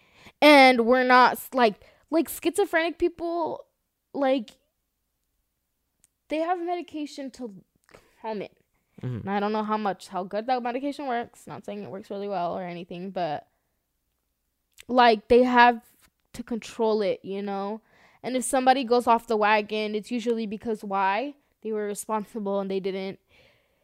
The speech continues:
Speaker 1: take their pills
Speaker 2: Would you ever play
Speaker 1: or
Speaker 2: the Ouija board?
Speaker 1: No.
Speaker 2: Me neither.
Speaker 1: Maybe
Speaker 2: I don't even wanna try it.
Speaker 1: Maybe? No, not even. Because you know why? I would even say,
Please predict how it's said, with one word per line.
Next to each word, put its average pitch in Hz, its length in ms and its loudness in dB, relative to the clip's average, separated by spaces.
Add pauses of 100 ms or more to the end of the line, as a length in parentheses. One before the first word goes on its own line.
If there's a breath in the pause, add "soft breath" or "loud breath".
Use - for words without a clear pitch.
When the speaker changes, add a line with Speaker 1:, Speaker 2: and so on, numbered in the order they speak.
(320)
Speaker 1:
take 226 200 -14
their 262 120 -6
pills 381 220 -6
Speaker 2:
Would 392 160 -2
you 370 120 0
ever 311 180 0
play 240 220 2
Speaker 1:
or 226 40 -2
Speaker 2:
the 113 80 0
Ouija 117 360 -6
board? 139 280 -8
Speaker 1:
No. 175 260 -12 (360)
Speaker 2:
Me 123 120 -6
neither. 113 280 -4 (880)
Speaker 1:
Maybe 262 400 2
Speaker 2:
I 208 60 4
don't 190 120 4
even 202 120 0
wanna 135 160 0
try 117 300 -2
it. 107 160 -2
Speaker 1:
Maybe? 403 240 4 (320)
No, 269 400 6
not 277 160 4
even. 247 320 0
Because 277 240 -2
you 285 80 -2
know 294 100 2
why? 240 220 4
I 285 120 4
would 285 140 0
even 277 160 -6
say, 277 220 0